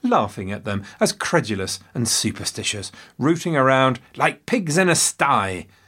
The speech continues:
to collect the ashes and bones of their burned loved ones. The language of both sides throughout the Reformation and its aftermath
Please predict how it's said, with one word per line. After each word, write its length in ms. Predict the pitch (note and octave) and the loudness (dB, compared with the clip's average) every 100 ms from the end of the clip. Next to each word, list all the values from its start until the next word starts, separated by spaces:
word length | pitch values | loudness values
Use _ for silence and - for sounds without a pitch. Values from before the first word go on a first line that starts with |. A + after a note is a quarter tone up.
| _ | _
to 100 | - | -6
collect 500 | C3 - B2+ D3 - | -6 0 0 0 -4
the 140 | A#2 A2 | -12 -4
ashes 440 | A2+ B2+ - G#2+ | -2 0 0 -2
and 200 | G2 F#2+ | -4 -2
bones 440 | C#3+ C#3 C3 C3 - - | 2 2 2 0 -2 -10
of 140 | - G2 | -8 0
their 140 | G#2+ | 0
burned 440 | G2 A2+ G#2 G2+ G#2+ | 2 0 0 0 2
loved 240 | C3+ C3 | 0 0
ones. 440 | G#2+ F#2+ F#2+ F#2 - _ _ _ _ _ _ | -4 -2 -4 -8 -14 _ _ _ _ _ _
The 80 | A2 | -2
language 480 | D3+ G#3+ G3+ F3+ C3 | 2 4 4 4 2
of 180 | G#2 | 0
both 240 | - C#3 B2+ | 2 2 2
sides 480 | - F#2+ F#2 F#2+ - _ _ | -2 -2 -2 -6 -14 _ _
throughout 560 | - D#3+ D3+ D3 D3+ | -2 2 4 4 2
the 100 | - | 2
Reformation 600 | C3 A2+ A#2 G#2+ G2+ A2 | 2 2 0 -2 -2 -2
and 140 | G2 F#2+ | -4 -6
its 140 | - | -10
aftermath 680 | D#3+ F3 E3 C3 B2 A#2+ | 0 0 2 0 2 2